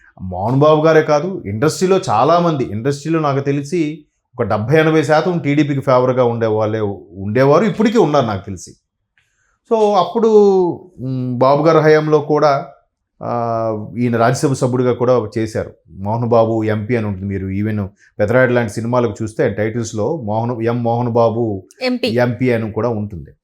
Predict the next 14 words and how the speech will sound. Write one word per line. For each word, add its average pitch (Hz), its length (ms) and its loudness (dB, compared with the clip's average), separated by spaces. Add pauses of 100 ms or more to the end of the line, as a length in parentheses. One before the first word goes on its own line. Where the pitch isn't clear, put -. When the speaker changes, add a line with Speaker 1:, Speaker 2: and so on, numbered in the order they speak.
Speaker 2:
మ్మ్. 208 320 -18 (380)
Speaker 1:
So 202 100 0 (580)
అయితే 226 540 2 (300)
టీడీపీకి 226 440 0
అంత 196 160 -4
సన్నిహితంగా 196 600 -2
ఉన్న 180 220 -4
వ్యక్తి 170 440 -4
ఎందుకో 170 640 0
రెండు 151 200 0
వేల 185 180 2
పద్నాలుగు 175 760 0
పంతొమ్మిది 143 440 -4
మధ్యలో 127 560 -4